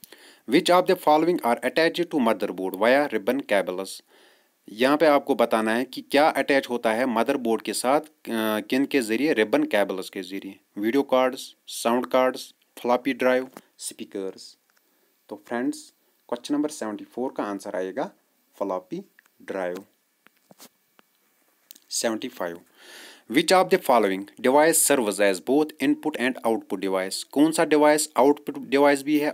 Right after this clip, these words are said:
और इनपुट डिवाइस भी है? मॉनिटर, जॉयस्टिक, मॉडेम, स्कैनर। तो फ्रेंड्स, क्वेश्चन नंबर सेवेंटी फ़ाइव का आंसर आएगा मॉडेम। मॉडेम की फुल फॉर्म क्या है? मॉड्यूलेशन, डिमॉड्यूलेशन।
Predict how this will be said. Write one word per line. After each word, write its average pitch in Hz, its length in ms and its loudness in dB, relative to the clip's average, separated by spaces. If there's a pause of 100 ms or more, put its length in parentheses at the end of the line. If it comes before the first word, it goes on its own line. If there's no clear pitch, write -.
और 110 240 -2
इनपुट 127 300 -2
डिवाइस 95 360 0
भी 98 140 -8
है? 98 120 -12 (200)
मॉनिटर, 123 500 -2 (420)
जॉयस्टिक, 123 640 0 (360)
मॉडेम, 117 420 2 (380)
स्कैनर। 95 500 -10 (580)
तो 101 140 -10
फ्रेंड्स, 127 320 -6 (580)
क्वेश्चन 123 240 -6
नंबर 139 160 -4
सेवेंटी 107 360 -8
फ़ाइव 120 260 -4
का 139 120 -8
आंसर 104 320 -6
आएगा 98 300 -8 (400)
मॉडेम। 98 380 -4 (360)
मॉडेम 120 280 0
की 123 140 -6
फुल 127 280 -10
फॉर्म 120 220 -2
क्या 120 180 0
है? 147 200 -6 (320)
मॉड्यूलेशन, 117 680 2 (300)
डिमॉड्यूलेशन। 95 760 -4